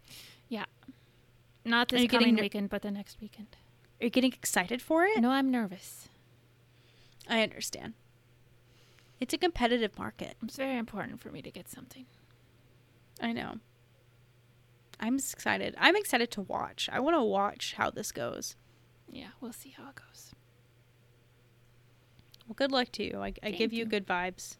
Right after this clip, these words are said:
Speaker 2: Yeah, I, is Kevin gonna help you?
Speaker 1: Yeah, he's gonna be on, too.
Speaker 2: That's so fun.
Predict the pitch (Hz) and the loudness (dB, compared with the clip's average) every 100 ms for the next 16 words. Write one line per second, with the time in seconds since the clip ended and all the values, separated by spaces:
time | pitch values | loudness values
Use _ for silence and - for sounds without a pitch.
0 | _ - 196 185 190 - 214 208 - - | _ 0 2 2 0 2 0 0 -6 -20
1 | - - 233 233 240 240 262 294 302 294 | -20 -6 -2 2 6 4 6 6 8 6
2 | 302 320 330 370 403 - - - 302 311 | 6 4 6 4 4 -6 -20 -2 2 2
3 | 330 349 302 285 240 208 208 - 185 190 | 2 2 2 2 0 -2 -4 -6 -8 -8
4 | - - - - - - - - _ - | -12 -20 -20 -20 -20 -20 -20 -20 _ -20
5 | - 247 - - - - 90 - | -8 -8 -6 -10 -12 -14 -14 -14